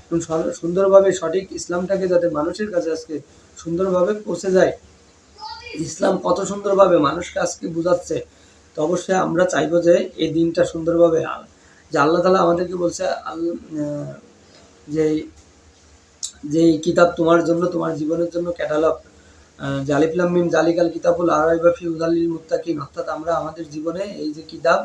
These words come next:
তা আমাদের এই ক্যাটালগ স্বরূপ হিসেবে নেওয়া লাগবে এবং প-, প্রত্যেকটা ওলির রেখে যাওয়া প্রত্যেকটা গ্রন্থ, রাসূল সাল্লাল্লাহু আলাইহি ওয়াসাল্লামের রেখে যাওয়া প্রত্যেকটা হাদিসকে সুন্দরভাবে মন থেকে মেনে নেওয়ার মতো, আহ,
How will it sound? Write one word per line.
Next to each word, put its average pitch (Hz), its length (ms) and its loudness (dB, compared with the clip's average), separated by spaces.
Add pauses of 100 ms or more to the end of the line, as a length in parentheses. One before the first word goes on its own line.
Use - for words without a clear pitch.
(380)
তা 165 80 -2
আমাদের 160 380 2
এই 175 80 2
ক্যাটালগ 165 460 0
স্বরূপ 175 320 -4
হিসেবে 170 300 2
নেওয়া 160 160 2
লাগবে 143 280 -2 (380)
এবং 180 140 0
প-, 147 280 -8
প্রত্যেকটা 175 360 -2
ওলির 170 400 6
রেখে 160 220 0
যাওয়া 180 200 2
প্রত্যেকটা 170 360 -6
গ্রন্থ, 165 360 0
রাসূল 156 120 4
সাল্লাল্লাহু 170 400 -10
আলাইহি 175 100 -2
ওয়াসাল্লামের 175 400 -4
রেখে 165 240 -6
যাওয়া 165 160 -2
প্রত্যেকটা - 400 -14
হাদিসকে 156 420 -12 (520)
সুন্দরভাবে 180 580 4
মন 165 280 0
থেকে 180 240 -8
মেনে 165 240 0
নেওয়ার 180 260 -4
মতো, 175 200 -4 (540)
আহ, 156 240 -6